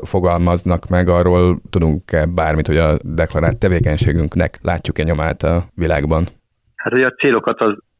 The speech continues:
Speaker 2: deklarálták a, a jogszabályban is, meg a bírósági bejegyzésükben is, tehát azok ismertek, azok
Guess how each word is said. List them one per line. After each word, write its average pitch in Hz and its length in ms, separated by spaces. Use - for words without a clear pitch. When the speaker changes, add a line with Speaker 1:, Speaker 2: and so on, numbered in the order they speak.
Speaker 2:
deklarálták 104 800
a, 101 360
a 117 100
jogszabályban 113 640
is, - 320
meg 104 220
a 104 420
bírósági 110 540
bejegyzésükben 110 800
is, 139 380
tehát 107 320
azok 107 300
ismertek, 113 640
azok 104 180